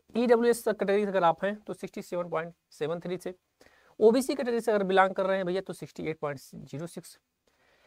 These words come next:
एससी कैटेगरी से अगर बिलोंग कर रहे हैं तो फिफ्टी एट पॉइंट सेवन सिक्स, एसटी कैटेगरी से अगर आप बिलोंग करें तो फिफ्टी फ़ाइव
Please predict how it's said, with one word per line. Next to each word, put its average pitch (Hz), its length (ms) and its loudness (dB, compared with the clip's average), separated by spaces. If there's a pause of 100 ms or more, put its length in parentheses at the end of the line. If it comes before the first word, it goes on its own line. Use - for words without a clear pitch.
(100)
एससी 226 360 4
कैटेगरी 220 540 2
से 226 100 0
अगर 214 120 4
बिलोंग 196 280 6
कर 208 80 0
रहे 202 80 4
हैं 190 60 -4
तो 165 60 -6
फिफ्टी 170 300 -4
एट 170 100 -2
पॉइंट 156 220 -2
सेवन 180 200 -4
सिक्स, - 340 -18 (640)
एसटी 226 300 4
कैटेगरी 247 260 4
से 226 120 2
अगर 214 120 6
आप 196 180 6 (240)
बिलोंग 175 260 6
करें 180 140 0
तो 180 80 -10
फिफ्टी 165 220 -4
फ़ाइव 151 220 -2